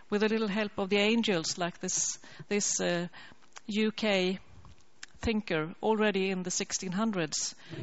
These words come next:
showed us so lovely in this picture.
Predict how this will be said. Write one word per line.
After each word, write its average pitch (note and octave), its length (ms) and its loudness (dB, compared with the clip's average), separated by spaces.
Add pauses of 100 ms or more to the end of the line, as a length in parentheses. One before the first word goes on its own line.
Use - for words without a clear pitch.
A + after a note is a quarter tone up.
(300)
showed G3+ 340 -2
us F3+ 220 -2
so F#3 400 -2 (160)
lovely F3+ 440 0
in F3 120 -4
this F3+ 160 -6
picture. - 520 -6